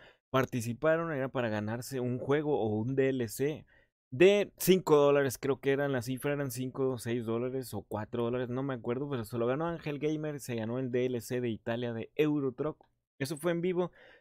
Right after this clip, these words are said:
así que solamente van a ser cinco ganadores. Aquí dice que serán seis, pero decidimos quitarlo y estuvimos en vivo con toda la banda y todo.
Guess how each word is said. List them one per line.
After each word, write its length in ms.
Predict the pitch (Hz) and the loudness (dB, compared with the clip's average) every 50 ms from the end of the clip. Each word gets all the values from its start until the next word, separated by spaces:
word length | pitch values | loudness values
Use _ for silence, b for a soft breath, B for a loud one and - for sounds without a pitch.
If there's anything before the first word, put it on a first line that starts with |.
| B B | B B
así 280 | 139 151 - - 196 | 2 2 2 2 -2
que 140 | 175 - 202 | 4 4 2
solamente 640 | 185 - 190 190 196 196 190 190 190 190 185 - 202 | 4 6 8 8 8 8 8 6 4 0 2 2 4
van 160 | 190 185 185 | 4 4 2
a 60 | 185 | 0
ser 200 | - - 185 170 | 0 0 -2 -2
cinco 600 | 160 - - 190 190 190 185 - - 190 185 175 | -2 -2 0 0 0 0 -2 -2 -2 -2 -2 -2
ganadores. 520 | 139 123 113 107 98 101 107 110 107 101 98 | -2 0 0 0 0 0 0 0 -2 -2 -4
Aquí 260 | 104 101 - 147 151 | -6 -6 -4 -4 -4
dice 140 | 156 151 135 | -4 -4 -6
que 120 | 135 131 | -6 -6
serán 260 | 120 127 131 139 139 | -4 -4 -4 -4 -6
seis, 320 | - - 156 147 156 151 - | -6 -4 -4 -4 -4 -6 -6
pero 280 | - 117 113 113 110 | -4 -2 0 0 0
decidimos 420 | 113 113 107 110 113 117 123 127 - | 0 -2 -4 -4 -6 -8 -8 -8 -10
quitarlo 580 | - 117 104 - - 123 127 123 131 139 135 | -12 -16 -10 -6 -4 -4 -4 -4 -6 -6 -6
y 80 | 131 107 | -6 -8
estuvimos 480 | 85 - - 92 95 98 98 101 95 - | -8 -8 -6 -4 -4 -4 -4 -6 -8 -8
en 180 | 95 90 90 | -8 -8 -6
vivo 300 | 90 117 127 131 120 110 | -4 -2 -2 -2 -2 -4
con 160 | - 98 92 | -6 -10 -12
toda 180 | - - 107 110 | -6 -4 -2 -2
la 80 | 107 107 | -2 -2
banda 280 | 117 131 135 131 127 | -4 -4 -4 -6 -6
y 60 | 123 | -8
todo. 300 | 117 - 131 135 147 - | -6 -4 -4 -4 -4 -8